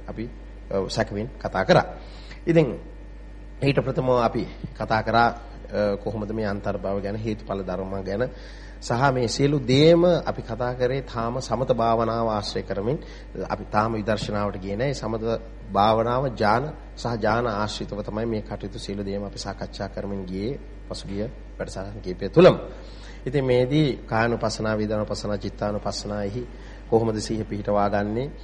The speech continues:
මෙවැනි දෙයක් කෙසේද තව දුරටත් අපි ප්‍රගුණ කර ගැනීමට නම් කොහොමද මේ කරන්න ඕනේ? විතක්ක, විචාර, ප්‍රීති, සුඛ, ඒකග්ගතාවයන්, ඥාන මට්ටමට යන්න නම් ඉදි ප්‍රීති, සුඛ යන තත්වයන්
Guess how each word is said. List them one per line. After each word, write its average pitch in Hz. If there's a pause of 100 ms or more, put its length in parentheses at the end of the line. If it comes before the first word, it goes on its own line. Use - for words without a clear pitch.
මෙවැනි 113
දෙයක් 117 (500)
කෙසේද 110
තව 107
දුරටත් 101 (280)
අපි 110 (180)
ප්‍රගුණ 107
කර 101
ගැනීමට 120
නම් 123 (100)
කොහොමද 113
මේ 104
කරන්න 104
ඕනේ? 107
විතක්ක, 104
විචාර, 107
ප්‍රීති, 104
සුඛ, -
ඒකග්ගතාවයන්, 101 (120)
ඥාන 104
මට්ටමට 101
යන්න 98
නම් 113 (240)
ඉදි 104
ප්‍රීති, 110
සුඛ -
යන 101
තත්වයන් 107